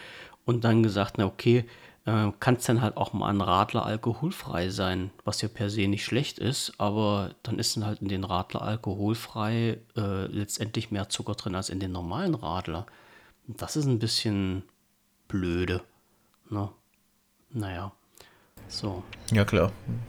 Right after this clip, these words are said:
Speaker 2: Gibt
Speaker 1: Das
Speaker 2: viele
Speaker 1: ist
Speaker 2: Fallstricke.
Speaker 1: Ja, ja, und auch wenn, wenn du siehst, was ist in Ketchup für Zucker drin und sowas, das ist ja, äh, mehr Süßspeise als Tomaten und es ist halt nicht einfach. Also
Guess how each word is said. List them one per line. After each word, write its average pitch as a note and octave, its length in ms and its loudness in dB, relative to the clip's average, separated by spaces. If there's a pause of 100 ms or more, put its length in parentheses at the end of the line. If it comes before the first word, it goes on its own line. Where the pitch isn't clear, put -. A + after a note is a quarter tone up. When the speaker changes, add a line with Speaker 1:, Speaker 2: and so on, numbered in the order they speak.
(220)
Speaker 2:
Gibt G#2 140 2
Speaker 1:
Das - 80 -2
Speaker 2:
viele A2 160 6
Speaker 1:
ist - 80 2
Speaker 2:
Fallstricke. - 640 -2
Speaker 1:
Ja, A2 320 -2
ja, A2+ 340 2
und G#2+ 160 2
auch G2+ 260 -2
wenn, A2 220 2
wenn A2 120 2
du A#2 100 6
siehst, A2 240 0
was A2 140 -4
ist A#2 60 -4
in A2 160 0
Ketchup - 360 -6
für - 100 -8
Zucker G#2 300 -4
drin F#2+ 260 -4
und F#2+ 220 -2
sowas, G2 320 -4
das G#2 180 -6
ist - 220 -2
ja, F#2+ 480 -4
äh, F#2 320 -8
mehr F#2 260 -4
Süßspeise G#2 680 -2
als G2+ 300 -2
Tomaten F#2 600 -4
und F#2 200 -4 (600)
es - 100 -2
ist C3 140 2
halt A#2 140 0 (520)
nicht B2+ 540 4
einfach. F#2 460 -4
Also B2+ 180 -2